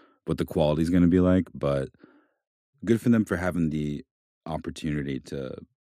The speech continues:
approach a project to this scale and to say, "All right, we're making this thing that people are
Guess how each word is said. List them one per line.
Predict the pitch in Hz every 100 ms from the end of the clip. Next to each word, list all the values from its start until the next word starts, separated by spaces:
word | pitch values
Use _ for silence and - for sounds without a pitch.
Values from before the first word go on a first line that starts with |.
| _ _ _ -
approach | - - - 80 78 -
a |
project | 65 - 78 69 65 62 -
to | - 65 60
this | - 65
scale | - - - - 65 60 62 71 82 - - _ _ _
and | 71
to | 65
say, | - 71
"All | 95
right, | 90 82 82 - _ _ _
we're | 85 95
making | 92 90 95 85 78 - - - -
this | 73 87 - - - _
thing | - 107 95 65
that | 67 60
people | - 82 82
are | 73